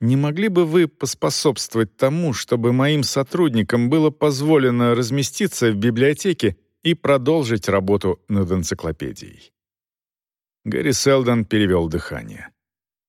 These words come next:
Он был уверен, что его речь, заранее заготовленная, произведёт желаемый эффект. Теперь он ждал, не сомневаясь в ответе Арканио. «Профессор Селдон», —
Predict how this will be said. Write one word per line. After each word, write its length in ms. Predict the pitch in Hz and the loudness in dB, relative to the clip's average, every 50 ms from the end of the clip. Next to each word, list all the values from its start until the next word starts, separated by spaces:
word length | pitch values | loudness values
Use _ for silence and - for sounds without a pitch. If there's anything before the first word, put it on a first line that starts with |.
| _ _ | _ _
Он 200 | 175 185 180 165 | -2 0 2 2
был 200 | 160 175 165 165 | 4 4 4 4
уверен, 440 | 156 139 131 170 190 151 113 92 80 | 4 2 4 2 2 2 2 0 0
что 200 | - - - 113 | -2 -2 0 2
его 260 | 113 107 98 104 101 | 2 4 4 2 2
речь, 400 | 90 104 143 156 - - - - _ | 2 2 0 -2 -2 -6 -10 -12 _
заранее 540 | - 95 82 104 101 110 117 117 117 113 110 | -12 -2 0 2 2 4 2 2 4 2 2
заготовленная, 960 | 101 95 113 104 104 - - 135 151 127 98 95 85 80 78 73 67 64 - _ _ _ - | 2 2 2 2 2 2 2 0 0 0 0 0 0 -2 -2 -4 -6 -8 -12 _ _ _ -2
произведёт 720 | 104 117 123 117 98 87 98 101 92 80 101 131 139 117 | 0 2 2 2 0 0 -2 -2 0 0 0 0 0 0
желаемый 640 | 87 90 85 78 78 76 76 73 71 71 69 67 | -2 -2 -2 0 0 0 -2 -2 -4 -6 -6 -8
эффект. 500 | 65 - - - - - - - _ - - _ _ _ _ _ _ _ _ _ _ _ _ _ | -10 -12 -14 -16 -16 -16 -16 -18 _ -20 -20 _ _ _ _ _ _ _ _ _ _ _ _ _
Теперь 440 | - - - 92 - - 90 92 160 | -14 -14 -12 -6 -4 -2 0 0 0
он 160 | 160 165 156 | 0 0 0
ждал, 520 | 117 95 87 82 85 82 80 76 71 69 - _ _ _ - | -2 -2 -2 0 2 2 2 2 -2 -4 -8 _ _ _ -6
не 160 | 165 180 180 | -4 -4 -2
сомневаясь 720 | - - 190 175 175 165 123 92 85 73 67 67 - - - | -2 0 0 2 2 2 2 2 2 0 0 -2 -4 -4 -2
в 60 | 82 | -2
ответе 420 | 85 - - 80 73 71 - 82 | -2 -2 -2 -2 -4 -2 -2 -2
Арканио. 580 | 80 80 - - 73 67 57 52 - - - - - _ _ _ _ _ _ _ _ _ _ _ _ _ _ _ _ _ | -2 -2 -2 -4 -8 -8 -8 -10 -14 -16 -18 -20 -20 _ _ _ _ _ _ _ _ _ _ _ _ _ _ _ _ _
«Профессор 1040 | - 92 98 110 110 - - - - - - - 156 151 - - - 151 143 131 120 | -2 0 0 0 -2 -4 -10 -20 -12 -6 -2 -2 -2 -2 -2 -2 0 0 0 0 -2
Селдон», — 1200 | - - - - - 156 147 127 101 78 69 62 58 67 62 55 50 - 82 - - - - - | -4 -6 -6 -4 0 0 2 2 2 0 -2 -4 -8 -10 -10 -10 -12 -14 -18 -20 -20 -20 -20 -20